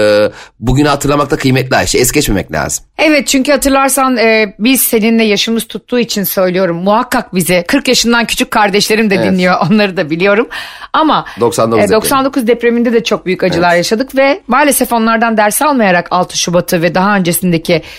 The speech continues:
Speaker 2: e, birçok depremi yaşadık. İzmir depremini keza öyle. E,
Speaker 1: Evet.
Speaker 2: fakat isterim ki hem unutmayalım, e, zihnimize mıh gibi ka-, kazıyalım, hem de çok büyük bir kaygı ve anksiyeteyle de o günde beklemeyelim. Çünkü hayat
Speaker 1: Evet.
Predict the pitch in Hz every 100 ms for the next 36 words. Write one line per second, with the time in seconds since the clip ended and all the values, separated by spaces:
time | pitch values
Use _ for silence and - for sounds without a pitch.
0 | - - _ 180 180 214 - 196 185 175
1 | 190 190 180 165 165 160 226 180 190 175
2 | 175 - 170 165 160 185 165 156 147 165
3 | 220 359 - - - - _ 214 214 214
4 | 214 202 - - 302 302 302 311 494 -
5 | _ - 226 - 330 311 - 285 311 _
6 | _ _ - 233 262 - 226 247 285 262
7 | 262 247 214 208 185 214 220 220 233 277
8 | - 208 180 220 214 - 254 214 220 233
9 | - - - 294 302 240 247 - _ -
10 | 320 277 262 247 233 226 220 226 233 254
11 | - 240 - 240 240 - 254 294 269 220
12 | 254 220 214 254 208 202 220 190 156 185
13 | - - _ 262 240 262 - - 214 226
14 | 233 175